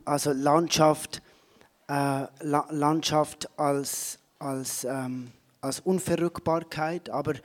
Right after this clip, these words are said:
dann auch Landschaft als das Beackerbare,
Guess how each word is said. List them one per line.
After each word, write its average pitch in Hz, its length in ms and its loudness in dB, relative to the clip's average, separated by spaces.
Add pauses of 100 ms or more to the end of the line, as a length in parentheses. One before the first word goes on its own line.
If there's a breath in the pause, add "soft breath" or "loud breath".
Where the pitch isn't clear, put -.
(400 loud breath)
dann 160 360 8
auch 160 460 2
Landschaft 147 960 -2
als 135 540 -2
das 135 220 -2
Beackerbare, 151 1040 2